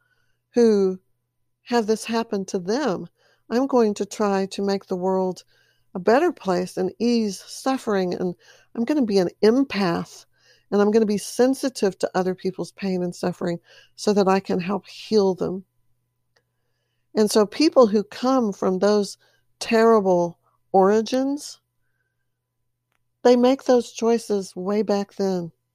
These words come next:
way back when they were little, you know, when they were five, when they were four, when they were six. They go left or they go right. I think we have to know that.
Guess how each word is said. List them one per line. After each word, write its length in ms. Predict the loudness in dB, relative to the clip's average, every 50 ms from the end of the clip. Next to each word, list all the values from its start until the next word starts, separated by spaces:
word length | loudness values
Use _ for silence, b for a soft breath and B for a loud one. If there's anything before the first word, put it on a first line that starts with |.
| _ _ _ _ _ _ _
way 200 | -4 0 0 0
back 340 | 0 0 0 0 -2 -4 -6
when 100 | -4 -2
they 140 | -2 -2 -2
were 140 | -2 -2 -2
little, 420 | -2 -2 -2 -2 -4 -6 -8 -14 _ _ _ _ _ _ _ _ _ _ _ _
you 140 | -2 -2
know, 320 | 0 0 0 0 -2 -4 -8 _ _ _ _ _ _ _ _ _ _ _
when 140 | 0 2 4
they 100 | 4 4
were 140 | 2 0 -2
five, 600 | -2 -4 -4 -2 -2 -2 -2 -2 -4 -6 -8 -6
when 140 | -4 -2
they 80 | 0 0
were 140 | 0 -2 -4
four, 500 | -6 -4 -2 0 0 0 0 -2 -6 -8 _ _ _ _ _ _
when 140 | -2 2 4
they 100 | 4 4
were 100 | 2 0
six. 680 | -2 -6 -6 -4 -2 -2 -2 -4 -8 -16 -20 -20 -20 _ _ _ _ _ _ _ _ _ _ _ _ _ _ _ _ 0
They 120 | 0 4
go 200 | 4 6 4 6
left 340 | 6 4 4 2 0 0 -2
or 80 | 0
they 160 | 0 2 0 2
go 160 | 2 0 0
right. 380 | 0 -2 -2 -4 -6 -8 -10 -14 _ _ _ _ _ _ _ _ _ _ _ _ _ _ _ _ _ _ _ _ _ _ _ _ _ _ _ _ _ _ _ _ _ _ _ _ _ _ _ _ _ _ _ _ _ _ _ _ _ _ _ _ -16 b b b b b b b b b _ _
I 80 | -6
think 240 | -2 0 -2 0 0
we 80 | 0 0
have 200 | 0 -2 -4 -4
to 100 | -6 -6
know 240 | -4 -4 -4 -4 -4
that. 480 | -4 -6 -8 -8 -10 -12 -16 -20 -20